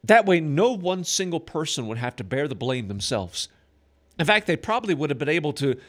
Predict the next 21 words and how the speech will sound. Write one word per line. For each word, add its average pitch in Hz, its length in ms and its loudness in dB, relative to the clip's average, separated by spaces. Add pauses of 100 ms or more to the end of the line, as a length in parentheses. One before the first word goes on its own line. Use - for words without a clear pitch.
(180)
to, 143 300 2 (600)
i-, 180 60 -4
i-, - 20 -4
in 165 360 2
all 233 120 6
reality, 190 480 4
soothe 254 340 0
their 190 140 2
conscience 165 480 -6
by 143 160 0
saying, 143 300 -4
"You 135 100 -2
know 143 60 0
what? 214 200 -2 (560)
We, 131 240 -4 (220)
we 151 160 -2
really 156 300 0
don't 151 200 -2
know 165 160 0
who 202 220 -2
actually, 120 580 -4